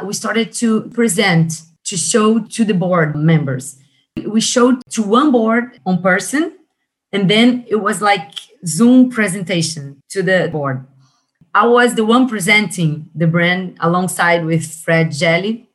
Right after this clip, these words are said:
the C E O of Tattoo, and the board members, and seeing the reaction, it was so rewarding because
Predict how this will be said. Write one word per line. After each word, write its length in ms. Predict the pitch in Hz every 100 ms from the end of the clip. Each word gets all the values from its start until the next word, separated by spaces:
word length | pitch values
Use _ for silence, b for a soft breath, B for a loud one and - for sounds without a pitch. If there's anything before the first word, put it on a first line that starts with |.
| -
the 80 | 143
C 200 | 131 165
E 20 |
O 60 | 151
of 100 | 156
Tattoo, 440 | 165 165 196 233 b b b _ _ -
and 160 | 208
the 100 | 220 226
board 180 | 247 254
members, 480 | 254 262 262 285 - - _
and 260 | 220 220 226
seeing 480 | - - 269 311
the 120 | 269 247
reaction, 840 | 240 202 190 - - 240 285 302 - _ _
it 160 | - 240 220
was 160 | 226
so 280 | - - 254
rewarding 640 | 214 190 175 165 151 143 139
because 800 | 165 165 202 185 180 - -